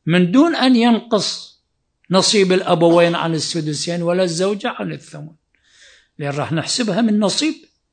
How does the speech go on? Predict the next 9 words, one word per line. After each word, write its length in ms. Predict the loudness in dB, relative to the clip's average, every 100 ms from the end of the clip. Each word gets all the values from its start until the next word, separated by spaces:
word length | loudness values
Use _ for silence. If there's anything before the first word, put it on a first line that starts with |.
| _ -4
الولد 420 | 0 2 2 0 -4
الأكبر. 640 | -8 -14 -18 _ _ _ _ _ _ _ _ _ _
فإذا 260 | -10 -4
يمكن 480 | 2 4 2 0 -2
الحل. 500 | -2 -6 -8 -8 -6
لماذا 380 | -4 -2 -2 -2
تعتبر 760 | -6 -12 -10 -10 -8 -6 -6 -6
هذا 120 | -10
اعتراضاً 760 | -14 -14 -10 -10 -10 -12 -14